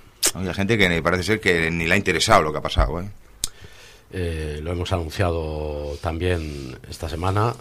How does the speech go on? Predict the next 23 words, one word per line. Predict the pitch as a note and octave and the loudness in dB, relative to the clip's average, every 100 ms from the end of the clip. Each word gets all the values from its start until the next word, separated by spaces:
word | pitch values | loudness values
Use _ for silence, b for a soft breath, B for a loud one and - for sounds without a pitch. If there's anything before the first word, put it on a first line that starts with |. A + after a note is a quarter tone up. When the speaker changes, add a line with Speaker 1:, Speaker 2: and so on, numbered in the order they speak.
| - | -12
Speaker 2:
Eh, | D#2+ D2 C#2+ | -12 -10 -10
da-, | D2 C#2+ | -8 -8
eh, | A#1 D2 C#2+ | -8 -10 -10
¿has | D#2+ - | -8 -4
hablado | F2 F2 E2+ | -2 -2 -4
con | F2 F2 E2 E2 | -6 -6 -6 -4
Alberto | E2+ F2+ F2 | -4 -4 -4
Ortiz, | E2+ A2 - - - | -4 -4 -4 -10 -14
el | E2+ | -10
nuevo, | F2 F2+ F2+ F2+ F2 E2+ E2 E2+ _ _ - | -6 -2 -2 -2 -2 -4 -6 -8 _ _ -20
eh, | - - - - _ - F2+ | -20 -20 -20 -20 _ -16 -10
responsable | F#2 F2 F2 G#2 F#2 | -8 -8 -4 0 0
del | F2 E2+ | 0 -2
comité | E2+ E2 F2+ | -6 -6 -6
local | E2+ - | -2 2
Speaker 1:
No, | D#3 C#3 | 2 2
Speaker 2:
de | |
Speaker 1:
como | A#2+ | 2
Speaker 2:
Zanahoria? | G#2 | 2
Speaker 1:
siempre, | F#2 C3 A#2 A#2 | 2 2 4 4
hola | A#2+ F2 | 4 2
y | |
adiós. | E2+ A#2 G#2 - | 4 4 2 -2